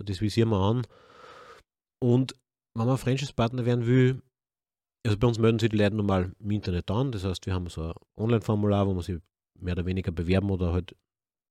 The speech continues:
ein Infopaket downloaden kann einmal, wie bei anderen Franchise-Systeme. Und dann gibt's, äh, Erstgespräche, das heißt, da gibt's einmal einen Videocall, wo man dann einmal schaut, ähm,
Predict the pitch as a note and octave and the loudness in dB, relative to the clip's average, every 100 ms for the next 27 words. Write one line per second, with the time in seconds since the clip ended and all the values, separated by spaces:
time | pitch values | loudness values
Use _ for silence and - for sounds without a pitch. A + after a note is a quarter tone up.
0 | _ G2+ G#2+ A2+ G#2+ A2 - A2 A#2+ A#2+ | _ -4 -2 -2 0 -2 0 0 2 2
1 | A#2+ A#2+ A#2+ B2 A2+ F#2+ F#2 F2+ F#2 G#2+ | 0 0 0 -2 -2 -4 -4 -4 -4 -6
2 | - G#2+ G2+ G#2+ A#2 - A2+ A2+ A#2 - | -4 -4 -4 -6 -8 -4 -2 -2 -4 -6
3 | - - - _ G#2+ - F2+ G#2+ B2 - | -20 -20 -20 _ -10 -4 -2 0 -2 -4
4 | - B2 G#2+ G#2+ G2 - C3+ - B2 B2 | -6 -2 0 0 0 0 -2 0 0 0
5 | - B2+ F#2 F#2+ - G#2 - F2+ F2 B2+ | 2 0 0 -4 -4 -8 -6 -2 2 4
6 | B2 - A2 G#2 F#2+ F#2 F2+ F2 F2 - | 4 4 6 4 2 0 -2 -2 -2 0
7 | F#2 F#2 - _ _ _ _ _ _ F#2+ | 2 0 -4 _ _ _ _ _ _ -4
8 | F2+ F2 F2 F2 | 0 0 0 -2